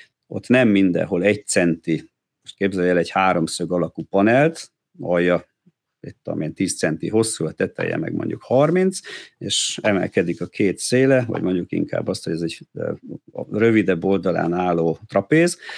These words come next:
akkor, hogyha itt a különböző pontokon nincs meg mondjuk a varrásszélesség, akkor ez az egész, ö, különböző helyeken hosszabb vagy rövidebb lesz, mint kéne, és már deformálja az ernyőt,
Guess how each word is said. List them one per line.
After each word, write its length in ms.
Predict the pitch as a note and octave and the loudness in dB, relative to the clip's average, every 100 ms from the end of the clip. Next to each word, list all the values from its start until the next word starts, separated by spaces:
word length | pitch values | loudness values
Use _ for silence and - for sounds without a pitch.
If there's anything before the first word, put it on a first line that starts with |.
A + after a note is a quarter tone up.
| - - - | -14 -18 -2
akkor, 440 | C#3 - D3+ D3 | -2 2 4 4
hogyha 560 | D3+ C#3+ C#3 C3+ C#3 C#3 | 4 2 4 6 6 2
itt 240 | B2+ _ | -4 _
a 280 | B2 B2+ B2+ | 2 2 2
különböző 480 | D#3+ C3 G#2+ G#2 G#2 | 4 6 4 2 2
pontokon 500 | C3+ B2 G#2+ - A2 | 2 0 0 0 2
nincs 300 | A#2 G#2+ - | 4 2 -2
meg 140 | F#2 | -4
mondjuk 300 | F#2+ F2+ F#2 | 0 -2 -2
a 80 | F2 | -2
varrásszélesség, 920 | G2+ C#3 D3 C#3+ D3 C#3+ C#3+ - C#3 | 2 4 2 2 0 2 0 0 0
akkor 320 | C#3 C3+ C#3 C3+ | 0 0 0 2
ez 120 | C3 | 0
az 140 | B2 | 0
egész, 540 | G2+ G2 G#2 A2 - G2 | 0 2 4 4 2 0
ö, 240 | G2+ G#2 | 2 2
különböző 600 | G#2 F2+ F#2 G2 G2+ G2+ | 0 0 0 0 0 0
helyeken 560 | G2+ G2 F#2+ - G2+ G#2 | 4 2 2 2 2 2
hosszabb 540 | - G2 - A2+ C3 B2 | 2 0 0 0 0 0
vagy 180 | B2 | 2
rövidebb 480 | B2 G2 F2 F2+ F#2 | 4 4 4 2 2
lesz, 220 | G2 G2+ | 2 2
mint 240 | - G2 G2 | 2 0 2
kéne, 440 | A#2 C3 C#3 C#3 | 0 2 4 4
és 160 | C#3 - | 2 0
már 300 | F#2 F2 E2+ | -2 -2 -2
deformálja 680 | F2 F2+ G2 F2+ F2+ F2+ F#2 | -4 -4 -2 0 2 2 2
az 100 | G#2 | 2
ernyőt, 500 | A#2+ C3 D#3 D#3+ | 2 4 4 4